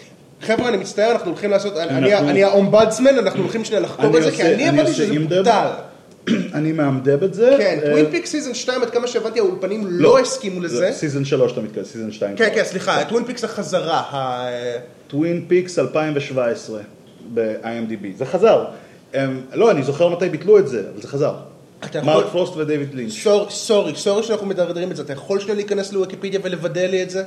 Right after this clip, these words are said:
Speaker 1: אני
Speaker 2: כן. הוא, אה, בכיף.
Speaker 1: כי אני שמעתי שהם לא הצליחו לעשות, כי זה הדבר האחרון שאני שמעתי, שה-, שה-,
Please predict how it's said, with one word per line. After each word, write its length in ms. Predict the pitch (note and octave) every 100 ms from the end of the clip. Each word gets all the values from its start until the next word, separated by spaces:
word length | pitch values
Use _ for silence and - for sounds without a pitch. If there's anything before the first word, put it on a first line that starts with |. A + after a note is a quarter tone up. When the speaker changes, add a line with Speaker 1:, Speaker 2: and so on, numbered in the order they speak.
| -
Speaker 1:
אני 120 | C3+ G3
Speaker 2:
כן. 120 | A#3 - - - - -
הוא, 240 | A#2+ A2 G2
אה, 340 | G#2 G2+ G2 F#2+
בכיף. 300 | G2+ - D3+ - - -
Speaker 1:
כי 100 | D#3
אני 140 | C#3 G3
שמעתי 320 | G#3 F#3+ G3+
שהם 240 | F3+ C#3+
לא 120 | D3
הצליחו 340 | G3+ G3+ G#3+ G#3
לעשות, 280 | G3 G3+ -
כי 140 | F3
זה 100 | F#3
הדבר 160 | A3+ A3+
האחרון 380 | A3+ E3+ F#3+
שאני 160 | G3 E3
שמעתי, 320 | E3+ C#3 A#2+
שה-, 280 | - B2+ A#2+
שה-, 560 | - C3 B2 A#2 A#2